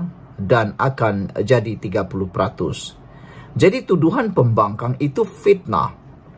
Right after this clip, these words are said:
M H B hanya pengurus lapangan terbang. Lapangan itu kekal hak milik kerajaan.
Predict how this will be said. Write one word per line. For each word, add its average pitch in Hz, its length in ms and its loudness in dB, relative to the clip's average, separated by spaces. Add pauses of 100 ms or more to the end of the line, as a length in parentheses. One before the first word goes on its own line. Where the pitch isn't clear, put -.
(600)
M 127 240 6
H 123 280 2
B 123 320 2
hanya 120 280 6
pengurus 127 480 2
lapangan 139 480 4
terbang. 151 560 2 (640)
Lapangan 175 640 4
itu 131 160 -4
kekal 135 480 2
hak 120 320 0
milik 107 480 -2
kerajaan. 110 800 0